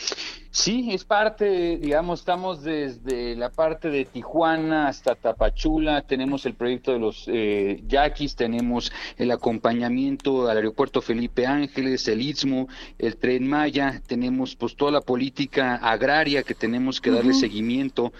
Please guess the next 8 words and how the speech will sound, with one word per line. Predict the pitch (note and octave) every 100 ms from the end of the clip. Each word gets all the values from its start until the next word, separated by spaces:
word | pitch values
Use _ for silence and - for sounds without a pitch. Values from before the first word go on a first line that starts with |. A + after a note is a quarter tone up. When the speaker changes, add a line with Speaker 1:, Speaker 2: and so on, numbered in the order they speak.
| - - -
Speaker 1:
a | A2+ G#2+ G#2+
atender | - A2 A2 B2 C3
a | C3
los | A#2+ -
ejidos, | A#2 B2 C3 C3 -
a |
las | A2+ -
comunidades | A2+ A2 A2+ A2+ C3 D3 D3+